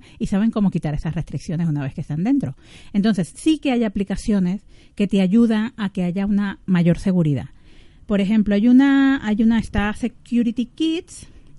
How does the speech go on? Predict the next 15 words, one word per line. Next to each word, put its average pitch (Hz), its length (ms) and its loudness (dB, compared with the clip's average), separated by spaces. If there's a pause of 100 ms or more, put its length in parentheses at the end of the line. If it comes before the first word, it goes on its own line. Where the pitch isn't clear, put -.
eh, 196 240 -4
está 180 240 -8
Custodio, 247 840 0 (260)
bueno, 247 200 2
so-, - 120 -10
re-, 220 260 -10
en 214 200 4
general, 214 600 2
eh, 180 300 -2
puede 180 160 -2
estar 180 240 -4
Norton 170 380 0
Family, 214 680 4
Family 170 420 -2
Time, 220 640 0